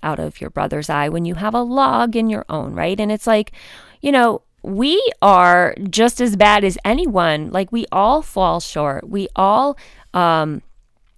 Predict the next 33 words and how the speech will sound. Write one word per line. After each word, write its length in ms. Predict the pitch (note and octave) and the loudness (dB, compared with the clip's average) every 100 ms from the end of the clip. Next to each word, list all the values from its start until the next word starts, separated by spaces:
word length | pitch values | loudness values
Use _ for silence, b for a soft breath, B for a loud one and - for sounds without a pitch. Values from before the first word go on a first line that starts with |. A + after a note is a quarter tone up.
| - | -2
are 180 | F#3+ F#3+ | 2 2
sinners. 640 | - G#3+ C4 A3 - - - | 2 0 4 2 0 -6 -4
And 540 | F#3 F3+ F3 E3+ - - b b b b _ - - - - - | -2 0 -2 -4 -8 -16 b b b b _ -18 -18 -18 -20 -18
we 240 | - G3+ A#3+ | -4 2 4
need 180 | B3+ C4 | 4 0
to 80 | |
just, 220 | C4+ B3+ A#3+ | -4 -2 -2
like 140 | A3 | 0
I 60 | A3+ | 0
said, 160 | A3 | 0
mind, 360 | B2+ C#3+ F#3 F3 | 0 -2 -2 -4
at 180 | F3 - | -6 -6
the 60 | |
beginning 340 | E3+ F3 F3 F3 | -4 -4 -2 -4
of 60 | |
the 60 | E3 | -6
podcast, 360 | F3 F3 F#3 | -8 -6 -6
I 40 | D#3+ | -6
said, 160 | D3 | -4
"Mind 240 | C#3+ C#3+ E3+ | -2 -2 0
your 100 | F#3 | 0
own 100 | F#3 | 2
business," 380 | G3+ E3+ - D#3+ | 0 -2 -8 -6
right? 200 | D3+ - | -6 -6
If 140 | - | -8
we 80 | G3+ | -8
could 160 | G3+ | -6
just 200 | F#3+ A3 | -6 -6
mind 260 | E3 D#3+ F#3 | -8 -10 -6
our 60 | G3+ | -6
own 100 | G3 | -4
business 460 | F3 F#3 G#3 - | -6 -6 -6 -6
and 160 | E3+ | -8